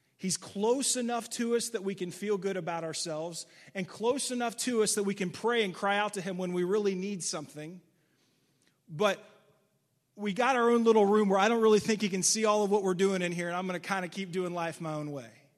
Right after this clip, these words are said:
Come on. If somebody's ever felt that before, this is the, this is the paradox of the gospel right here. The, the presence of God is longing to have a more intimate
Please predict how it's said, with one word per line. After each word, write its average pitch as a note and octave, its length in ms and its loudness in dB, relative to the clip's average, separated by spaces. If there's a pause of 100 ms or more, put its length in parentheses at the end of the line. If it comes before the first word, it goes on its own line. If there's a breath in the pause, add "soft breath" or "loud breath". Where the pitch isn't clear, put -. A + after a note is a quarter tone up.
(1300)
Come F3 140 -14
on. C3+ 200 -12 (1800 loud breath)
If - 60 -10
somebody's F3+ 400 2
ever D#3+ 160 -2
felt E3+ 420 -6
that D#3 220 -6
before, B2+ 380 -6
this E3 300 0
is D#3+ 140 -2
the, D3 140 0
this F#3 240 -2
is E3+ 120 -6
the D#3+ 120 -2
paradox - 920 -8 (480 soft breath)
of D3 120 -2
the D3+ 80 2
gospel D#3+ 460 2
right C#3+ 200 0
here. D3 200 0
The, C3+ 200 -4
the C#3 320 -2
presence G3 580 -2
of C#3+ 180 -6
God C#3 520 -2
is C3 160 -4
longing D3 680 0 (340 loud breath)
to F3+ 100 0
have D#3+ 180 0
a D3 60 2
more E3 320 2
intimate F#3+ 580 -2